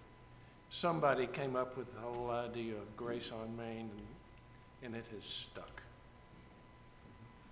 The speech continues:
Whether you're watching, uh, from your bed between your toes, or if you're, uh, sitting on your couch, <coughs> or if you're here in person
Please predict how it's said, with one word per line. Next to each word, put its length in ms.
Whether 220
you're 180
watching, 540
uh, 160
from 340
your 140
bed 480
between 420
your 160
toes, 640
or 320
if 200
you're, 380
uh, 200
sitting 440
on 200
your 140
couch, 640
<coughs> 80
or 260
if 180
you're 140
here 300
in 140
person 580